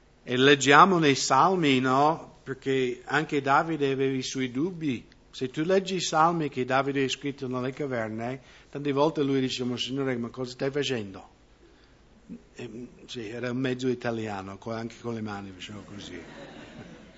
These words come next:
"Ma Signore, oh, com'è questa storia? Cosa stai facendo nella mia vita? Tu mi avevi unto re, perché non sono re?"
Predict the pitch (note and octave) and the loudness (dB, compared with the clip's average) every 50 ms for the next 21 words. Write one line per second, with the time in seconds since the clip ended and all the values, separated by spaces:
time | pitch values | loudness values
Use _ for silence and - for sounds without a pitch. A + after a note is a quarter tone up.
0 | - - - - - - - - - - - - - - - _ - - D3+ D#3 | -20 -20 -20 -20 -20 -20 -20 -20 -20 -20 -20 -20 -20 -20 -20 _ -8 0 2 2
1 | F3 F#3+ A3+ A3+ A3+ G#3 E3+ C#3+ A#2+ G#2 - - - - - - - - - - | 4 4 4 6 8 10 8 8 6 2 -6 -14 -20 -20 -20 -20 -20 -20 -20 -20
2 | - - - - - - - - - - - - - - - _ - G3+ G3 D#3+ | -20 -20 -20 -20 -20 -20 -20 -20 -20 -20 -20 -20 -20 -20 -12 _ 6 8 8 8
3 | A#2+ - - - - - - - - - - - - - - - - - - - | 6 2 -4 -14 -20 -20 -20 -20 -20 -20 -20 -20 -20 -20 -18 -18 -18 -16 -16 -16
4 | - - - - - - - - - - F#3 F3 E3+ F#3 D#3+ E3 D3 C3+ - - | -16 -16 -18 -18 -18 -18 -20 -20 -12 -8 0 2 4 4 4 2 0 -4 -4 -4
5 | C3 A#2+ - - - C#3 C3+ A#2 A2 G#2 F#2+ E2+ E2 - - - - - - - | -8 -8 -8 -8 -4 -4 -4 -4 -4 -8 -12 -12 -14 -16 -18 -20 -20 -20 -20 -20
6 | - - - - - C4 A#3+ A#3+ - - _ - - - - _ _ _ - _ | -20 -20 -20 -20 -20 -20 -20 -20 -20 -20 _ -20 -20 -20 -20 _ _ _ -20 _
7 | _ _ _ _ - D#3+ E3 F3+ F#3 - G#3 G3+ G3+ E3+ G3 F#3 - - F#3+ G3 | _ _ _ _ -4 -2 -2 0 0 4 4 4 4 4 2 0 2 2 2 4
8 | G#3 G#3+ G#3 G3 F3+ E3+ E3 D#3 D3 C#3 B2+ B2+ B2 A2+ - - G#2+ F#2 - - | 4 4 4 2 2 0 0 0 0 0 0 -2 -4 -4 -6 -10 -14 -14 -14 -18
9 | - - - - _ _ _ _ - - - - - - - A#3 B3 A#3 A#3 A3 | -20 -20 -20 -20 _ _ _ _ -20 -20 -20 -20 -10 0 2 4 8 10 10 12
10 | G#3+ G#3+ G#3+ G#3+ A3 A3 A3+ A#3 A3+ A#3 A3+ G#3+ G#3 G#3 G#3+ A3+ B3 C4+ C#4 C#4 | 12 12 12 12 12 12 10 8 6 6 6 8 8 10 12 12 12 12 12 10
11 | C4 A3+ F3 C3+ A2+ - - - - - - - - - _ _ _ _ _ - | 10 8 8 6 2 -6 -16 -20 -20 -20 -20 -20 -20 -20 _ _ _ _ _ -20
12 | - - - _ _ - G#3 A3 G#3+ B3+ B3 B3 B3 A#3 G#3+ A3 A#3 A3+ A3 A3 | -20 -20 -20 _ _ 6 6 6 8 8 6 8 8 6 6 6 6 8 10 10
13 | A3 G#3+ G#3+ G#3+ G#3+ F#3 D#3+ C3+ A2 - - | 10 12 12 12 12 12 12 10 6 0 -8